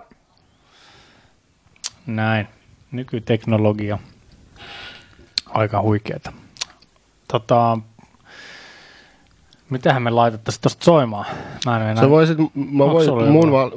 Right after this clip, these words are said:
Speaker 2: laita, kun Dilla-, Dillan synttärit oli just, niin laita,
Speaker 1: Ai niin, Dilla,
Speaker 2: laita
Speaker 1: monta.
Speaker 2: J Dillan jotain, jotain hyvää paskaa.
Speaker 1: Katsotaas joku hyvä.
Speaker 2: Tsekkasit sitä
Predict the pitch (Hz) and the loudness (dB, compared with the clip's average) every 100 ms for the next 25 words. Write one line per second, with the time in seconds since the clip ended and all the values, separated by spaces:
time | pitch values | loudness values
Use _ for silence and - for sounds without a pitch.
0 | - 123 - 139 147 156 - 147 127 165 | -12 -14 -10 -4 0 0 0 -4 2 4
1 | 151 123 135 151 160 123 - 131 110 - | 4 2 0 2 4 2 2 0 0 -4
2 | 95 101 98 101 104 101 - 104 110 135 | -6 -6 -6 -6 -8 -8 -6 0 2 2
3 | 160 175 139 156 135 120 120 143 147 135 | 4 2 2 0 2 0 2 2 2 0
4 | 143 135 113 107 101 98 95 101 95 95 | 2 2 2 0 0 0 0 -2 -4 -6
5 | _ _ _ _ _ - 101 98 87 92 | _ _ _ _ _ -6 -2 -2 -2 -2
6 | 95 55 - - - - 98 - - _ | -4 -8 -10 -10 -12 -12 -16 -16 -20 _
7 | _ _ - - - _ - 110 110 - | _ _ -20 -20 -20 _ -4 -2 -2 -4
8 | - - - 196 151 156 - 175 - - | -6 -10 -10 -8 -6 -6 -4 -2 -2 -2
9 | - - - - - - - - - - | -4 -14 -18 -20 -20 -20 -20 -20 -20 -20
10 | - - - - - - - - - - | -20 -20 -20 -18 -16 -16 -16 -16 -12 -12
11 | - - 170 208 185 165 | 0 2 4 4 2 2